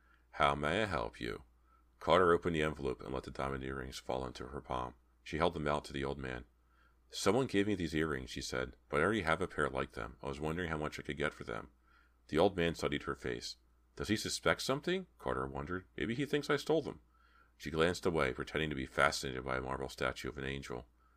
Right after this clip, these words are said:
When she turned back to the man, he was examining the earrings through a jeweler's loupe.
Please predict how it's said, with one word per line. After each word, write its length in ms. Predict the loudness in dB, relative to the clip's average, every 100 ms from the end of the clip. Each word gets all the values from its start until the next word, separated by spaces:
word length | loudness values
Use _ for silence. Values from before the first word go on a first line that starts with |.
| _ -20 -20 -20 -4
When 140 | -2
she 140 | 0 0
turned 340 | 2 2 4
back 200 | 4 4
to 80 | 2
the 100 | -2
man, 280 | -2 -6 -8 -16 _ -6
he 80 | -2
was 100 | -2
examining 460 | 2 4 4 2
the 180 | -2 -2
earrings 360 | -2 -2 -6 -8
through 200 | -4 -4
a 40 |
jeweler's 500 | -2 -2 -2 -6 -6
loupe. 260 | -8 -8